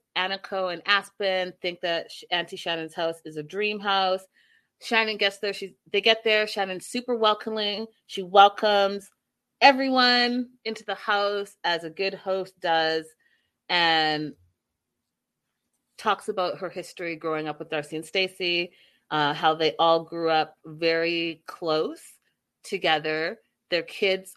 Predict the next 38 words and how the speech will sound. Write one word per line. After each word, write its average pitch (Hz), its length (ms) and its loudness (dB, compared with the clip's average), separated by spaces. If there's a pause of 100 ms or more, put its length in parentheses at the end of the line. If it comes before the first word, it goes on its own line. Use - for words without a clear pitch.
are, 165 200 -2
like, 156 440 -4
literally 156 960 -4 (160)
born 156 200 -2
around 156 220 -2
the 147 80 -4
same 156 320 -6
time. 147 640 -4 (480)
Um, 135 520 -4 (840)
her 185 520 2
and 160 280 0
the 156 60 0
twins 160 600 -6
are, 151 100 -4
like, 151 200 -4
a 156 60 -8
month 156 280 -2
apart 156 360 -6
in 160 220 -8
age, 156 640 0
all 196 160 8
the 208 60 0
things. 156 340 -2
So 180 80 -8
they're 175 220 -2
just 190 160 -6
a 190 40 -2
very 165 320 0
close 151 340 -4
family. 123 540 -8 (1400)
Um, 151 520 2
Aniko 202 400 4
and - 100 0
Aspen 185 400 0
love 180 220 2
that 175 160 -4
they 185 80 -2
have 160 260 -4